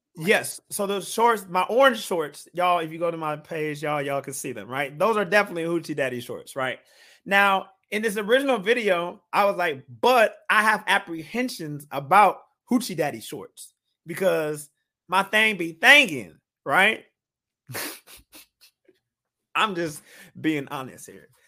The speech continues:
My thing be thangin'. And I don't wanna be in a situation where I'm out and about and my thing starts thangin' and it starts thangin' outside of the hoochie daddy shorts, right? That would be very embarrassing. Are you okay over there?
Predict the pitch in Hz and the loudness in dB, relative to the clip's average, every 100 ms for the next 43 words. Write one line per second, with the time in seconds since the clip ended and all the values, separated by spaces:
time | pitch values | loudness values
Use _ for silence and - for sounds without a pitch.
0 | - - - 339 339 330 302 302 320 349 | 2 4 8 10 10 8 2 4 4 2
1 | 180 117 92 _ _ - - - - 233 | -4 -10 -14 _ _ -20 -18 -16 -6 2
2 | 233 226 220 220 208 _ _ - 269 370 | 4 4 2 -2 -6 _ _ 4 6 8
3 | 285 262 247 240 196 226 214 208 240 208 | 6 4 2 0 -2 -4 -4 -6 -8 -8
4 | 226 254 269 208 196 202 202 196 202 214 | -2 0 0 -4 -2 -2 -2 0 2 2
5 | 196 175 151 208 262 208 - _ _ _ | 0 -8 0 4 6 4 0 _ _ _
6 | 180 196 190 208 208 190 190 180 - 240 | -4 -2 -2 -2 -4 -2 -4 -2 0 0
7 | 202 185 175 _ _ _ 180 180 185 175 | 0 -6 -8 _ _ _ -6 -4 -4 -8
8 | _ _ _ _ _ - 190 185 196 202 | _ _ _ _ _ -6 -4 -4 -4 -4
9 | 190 185 175 180 156 160 466 - 160 143 | -4 -6 -4 -6 -4 -4 -6 -4 -4 -2
10 | 123 151 120 92 - 156 190 240 269 - | -6 -8 -8 -10 -10 -4 -2 -2 -6 -14
11 | _ _ - 302 480 196 214 160 240 254 | _ _ -2 2 2 0 -6 -2 0 0
12 | 220 185 202 170 147 135 185 220 214 214 | -4 -2 0 -2 -4 -8 -6 -2 -4 -2
13 | 208 202 196 202 202 | -4 -4 -4 -4 -4